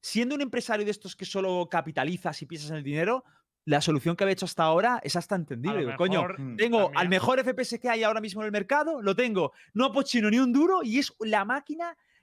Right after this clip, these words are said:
Speaker 1: de, de, vamos, de las galletas". O sea, saco
Speaker 3: Sí, sí,
Speaker 1: muchísima
Speaker 3: sí.
Speaker 1: pasta y no le doy ni un duro.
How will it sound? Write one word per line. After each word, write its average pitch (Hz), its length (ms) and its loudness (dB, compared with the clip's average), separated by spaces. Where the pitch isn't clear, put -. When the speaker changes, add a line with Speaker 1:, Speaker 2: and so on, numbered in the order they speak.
Speaker 1:
de, 208 240 2
de, 190 240 2
vamos, 220 240 2
de 190 80 2
las 180 180 2
galletas". 175 720 -4
O - 100 -20
sea, 180 200 0
saco 139 100 -12
Speaker 3:
Sí, 135 240 -2
sí, 120 100 0
Speaker 1:
muchísima 113 360 -2
Speaker 3:
sí. 220 40 0
Speaker 1:
pasta 370 360 0
y 247 100 -4
no 311 80 2
le 349 100 4
doy 370 180 4
ni 339 80 -4
un 311 140 -2
duro. 254 320 2